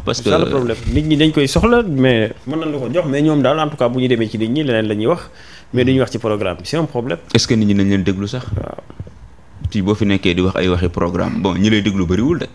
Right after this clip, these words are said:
Speaker 2: Mhm.
Speaker 1: Parce que damay, damay déglu yenn saa yi seen temps d'antenne yi. Mais dina am ñoom dañuy junj seen programme. Et man, pour man, foofu sax lañ war a gën a bàyyi
Speaker 2: Si.
Speaker 1: xel ci programme. Parce que foofu nag,
Speaker 2: Mhm.
Speaker 1: boo xoolee ñi fay cliquer di ko seetaan yi mooy ñu bëri ñi nga xamante ne, voilà,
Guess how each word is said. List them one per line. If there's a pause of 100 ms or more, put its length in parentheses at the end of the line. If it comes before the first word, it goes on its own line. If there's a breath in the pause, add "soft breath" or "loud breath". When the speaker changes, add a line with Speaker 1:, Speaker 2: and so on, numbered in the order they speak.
Speaker 2:
Mhm.
Speaker 1:
Parce
que
damay,
damay
déglu
yenn
saa
yi
seen
temps
d'antenne
yi. (480 loud breath)
Mais
dina
am
ñoom
dañuy
junj
seen
programme.
Et
man,
pour
man,
foofu
sax
lañ
war
a
gën
a
bàyyi
Speaker 2:
Si.
Speaker 1:
xel
ci
programme.
Parce
que
foofu
nag, (140)
Speaker 2:
Mhm. (120)
Speaker 1:
boo
xoolee
ñi
fay
cliquer
di
ko
seetaan
yi
mooy
ñu
bëri
ñi
nga
xamante
ne,
voilà,